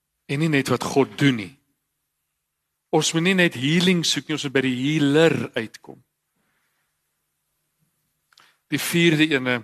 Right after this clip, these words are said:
ons moet beheer afgee. Ons moet dit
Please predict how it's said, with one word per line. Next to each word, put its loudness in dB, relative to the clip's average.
ons 4
moet -8
beheer -4
afgee. -8
Ons -2
moet 2
dit -4